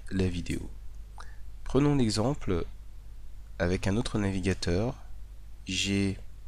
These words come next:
un utilisateur et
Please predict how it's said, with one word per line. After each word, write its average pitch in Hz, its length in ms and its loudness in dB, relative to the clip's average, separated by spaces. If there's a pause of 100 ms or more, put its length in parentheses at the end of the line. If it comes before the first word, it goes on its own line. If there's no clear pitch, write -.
(1160)
un 113 120 6
utilisateur 104 800 2 (4000)
et 143 380 10